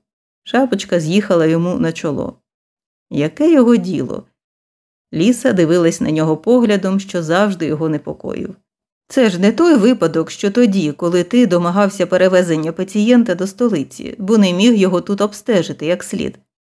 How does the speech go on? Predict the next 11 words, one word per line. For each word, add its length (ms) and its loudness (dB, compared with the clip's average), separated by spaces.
З 80 -20
цим 340 2
ми 120 2
й 40 4
самі 520 2
легко 500 0
могли 300 0
впоратись. 720 -4
Але 300 2
ж 120 0
ні, 300 2